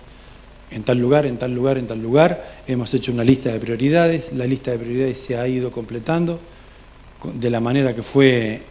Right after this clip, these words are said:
que fue pedida, con los esfuerzos realizados tanto por ellos como no-, nosotros, digamos,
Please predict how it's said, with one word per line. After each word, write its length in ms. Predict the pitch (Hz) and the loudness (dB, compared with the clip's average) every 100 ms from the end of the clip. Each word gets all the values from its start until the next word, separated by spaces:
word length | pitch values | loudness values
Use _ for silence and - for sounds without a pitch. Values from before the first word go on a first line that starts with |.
| - | -16
que 80 | - | -14
fue 180 | 110 123 | -4 -2
pedida, 540 | 123 139 190 190 190 - - - - - - | 2 6 6 6 4 -2 -16 -20 -20 -20 2
con 220 | - 180 | 10 10
los 160 | 175 - | 10 4
esfuerzos 480 | 143 - 151 143 127 | 2 4 4 4 0
realizados 640 | 127 117 143 131 120 - | 0 0 2 2 2 2
tanto 580 | 170 180 175 160 139 127 - - - | 4 6 6 4 4 0 -6 -16 -12
por 160 | 135 147 | -4 -2
ellos 260 | 202 180 | -2 -2
como 220 | 143 135 127 | -4 -2 0
no-, 220 | 131 131 | 0 0
nosotros, 600 | 127 127 208 208 175 139 | 0 4 6 6 4 4
digamos, 460 | 139 139 127 120 | 6 6 4 -2